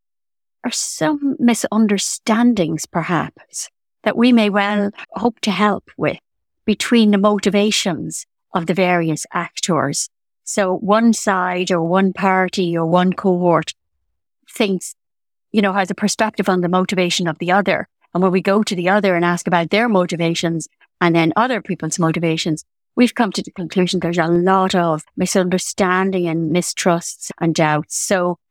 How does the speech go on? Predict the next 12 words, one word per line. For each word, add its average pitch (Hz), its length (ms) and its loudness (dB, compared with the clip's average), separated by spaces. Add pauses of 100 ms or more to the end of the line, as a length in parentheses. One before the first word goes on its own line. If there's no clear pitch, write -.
(140)
I - 80 -2
hope 247 420 0
we'll 185 220 2
be 180 140 -2
able 175 260 -2
to 175 320 -4
sh-, - 220 -4 (160)
throw 175 220 0
some 165 300 -2
light 165 320 0
on 160 140 -4
that. 156 360 -2